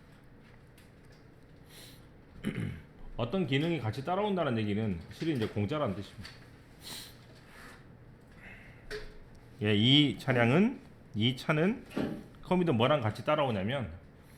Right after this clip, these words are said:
인터넷 연결과 와이파이가 따라오기 때문에, 뭐,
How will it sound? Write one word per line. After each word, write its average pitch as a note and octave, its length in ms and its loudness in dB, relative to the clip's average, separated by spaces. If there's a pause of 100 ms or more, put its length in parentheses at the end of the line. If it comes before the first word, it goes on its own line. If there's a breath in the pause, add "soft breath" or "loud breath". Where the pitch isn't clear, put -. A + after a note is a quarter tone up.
(160 loud breath)
인터넷 C3 360 2
연결과 G2 440 2
와이파이가 A2 500 0
따라오기 C3+ 340 -4
때문에, G2 440 -6 (1400 loud breath)
뭐, - 360 -10